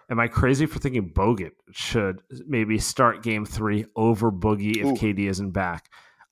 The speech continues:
Speaker 1: I like the idea of bringing Boogie in the last four to five minutes of the first to get his rhythm and play the first part of the second with the bench unit. Your thoughts?
Speaker 2: Uh, no.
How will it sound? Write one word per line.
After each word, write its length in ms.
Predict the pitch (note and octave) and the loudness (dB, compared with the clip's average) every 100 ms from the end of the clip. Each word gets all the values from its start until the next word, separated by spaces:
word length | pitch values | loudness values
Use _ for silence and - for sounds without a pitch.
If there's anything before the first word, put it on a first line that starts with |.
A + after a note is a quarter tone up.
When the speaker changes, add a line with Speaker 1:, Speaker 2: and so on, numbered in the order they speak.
| - | -2
Speaker 1:
I 80 | |
like 240 | A#2 B2+ C3 | 4 4 4
the 140 | D3 | 4
idea 360 | C#3 B2+ B2 A#2 | 4 4 4 4
of 160 | G2+ | 2
bringing 720 | G#2+ A2 A2 G#2+ G#2 A2 A2 F#2 | 0 0 0 0 -2 -6 -12 0
Boogie 460 | A2+ G#2 G#2+ G2+ - _ _ | 2 2 0 0 -4 _ _
in 100 | A#2 | -4
the 80 | A2 | -2
last 340 | G#2 G#2 G#2+ - | 2 2 0 -2
four 220 | - A2 | 2 2
to 80 | G#2+ | 4
five 240 | A2+ G#2+ | 2 2
minutes 280 | G#2+ G#2 - | 0 -2 -2
of 60 | |
the 80 | G2+ | -2
first 440 | - A2 G#2 - - | -2 0 0 -2 -6
to 80 | |
get 180 | G2+ G#2 | -4 -2
his 200 | G2 F2+ | -2 -6
rhythm 580 | F#2 G#2 A#2 G#2+ G#2 G#2 - - _ _ - | -2 2 2 2 0 -2 -8 -20 _ _ -2
and 200 | A#2 G#2+ | -2 -2
play 280 | - A2 G#2 | -2 0 0
the 80 | |
first 360 | G2+ - A2 - | 0 2 0 2
part 200 | A#2+ G#2+ | 0 2
of 40 | |
the 80 | G2+ | 0
second 540 | G2 - C3 A#2 G#2+ G2 | -4 0 0 0 -4 -6
with 180 | A2 G#2+ | -8 -8
the 60 | G2 | -2
bench 340 | G2+ G2+ - | -2 -2 -2
unit. 260 | F#2+ E2 D#2+ _ | -6 -8 -12 _
Your 160 | G#2 G2 | -4 -2
thoughts? 480 | G#2+ E2 - - - _ _ _ _ _ _ _ _ _ _ _ | -2 -4 -8 -18 -20 _ _ _ _ _ _ _ _ _ _ _
Speaker 2:
Uh, 300 | F#3 G#3 A3 G3 | 8 10 10 6
no. 560 | F3 A2+ G#2+ - - | 4 4 4 -2 -8